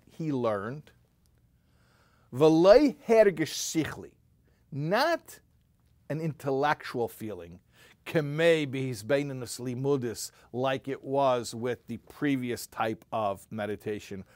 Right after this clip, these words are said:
which is called hisbeinenus limudis, learning meditation. Let's unpack that.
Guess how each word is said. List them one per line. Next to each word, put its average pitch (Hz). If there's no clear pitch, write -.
which 101
is 98
called 101
hisbeinenus 101
limudis, 98
learning 104
meditation. -
Let's 117
unpack 107
that. -